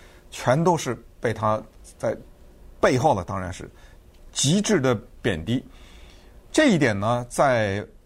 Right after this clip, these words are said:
另外一本书，就是 Woodward 那本书里得到了证实。在这本书里面呢，因为比较新嘛，这个书，所以他就问到了现在美国社会的这些黑人的运动啊、抗议啊什么的，然后就问川普总统说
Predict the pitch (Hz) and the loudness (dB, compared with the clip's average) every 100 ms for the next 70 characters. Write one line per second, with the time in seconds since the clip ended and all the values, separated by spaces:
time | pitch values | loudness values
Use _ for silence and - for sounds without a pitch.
0 | - 262 233 180 123 110 120 139 147 127 | -2 0 2 0 -2 -4 -4 -6 -2 -4
1 | 120 - - - 226 330 151 107 95 131 | -4 -14 -18 -2 0 2 0 -2 -2 -4
2 | 104 98 123 107 87 - 104 107 101 87 | -2 -2 -2 -4 -4 -4 -2 0 0 0
3 | - 107 87 80 87 - - - - 196 | -2 -4 -4 -8 -10 -12 -20 -20 -4 0
4 | 196 269 185 143 156 131 95 95 101 98 | 2 0 0 -2 -2 -2 -2 -2 0 -2
5 | 95 - - - - 160 165 165 - 123 | -2 -12 -20 -16 -4 0 0 -2 -2 0
6 | 104 101 185 175 - 95 92 101 92 - | 0 2 2 0 -4 -8 -8 -10 -12 -14
7 | - - - - 123 123 - 165 151 180 | -20 -20 -8 0 0 0 0 0 -2 -4
8 | 123 95 80 - 127 120 107 95 90 117 | -2 -2 -2 -6 -2 0 0 -2 -4 -4
9 | 117 120 117 98 98 107 104 104 - 131 | -2 -2 0 -2 -4 -6 -4 -4 0 0
10 | 104 110 101 131 101 - 98 92 - 131 | 0 -2 -2 0 0 -2 -2 -2 -2 -4
11 | 113 113 85 80 78 80 69 - 135 160 | -2 -2 -2 -4 -6 -6 -6 -2 0 0
12 | 170 185 127 143 127 98 98 107 92 76 | -2 -2 0 -2 -2 -4 -6 -6 -6 -8
13 | - - - - - - - 170 | -14 -20 -20 -20 -20 -6 0 2